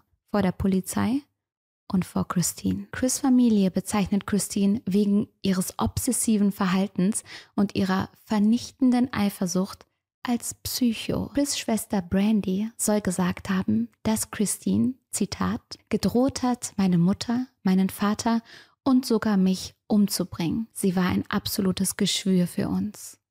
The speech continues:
Fast jeder Streit zwischen dem Paar wird durch die vernichtende Eifersucht von Christine verursacht, die dann in einer kompletten Wut endet.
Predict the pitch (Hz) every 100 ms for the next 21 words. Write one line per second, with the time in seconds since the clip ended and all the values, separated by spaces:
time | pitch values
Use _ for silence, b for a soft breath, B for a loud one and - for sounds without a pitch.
0 | - - 302 - 240 269 285 262 - -
1 | 208 - - - 190 202 185 - 190 190
2 | 226 B B _ 202 214 - 214 - -
3 | 190 185 190 _ - 190 196 233 - 240
4 | 226 214 190 185 196 180 185 - 330 -
5 | 185 - 208 - - 175 - 196 - 139
6 | 147 110 196 - - b b b - 185
7 | 190 208 220 - 208 - 185 185 185 -
8 | - - 190 - - 226 220 - 220 196
9 | 170 175 170 - 175 185 190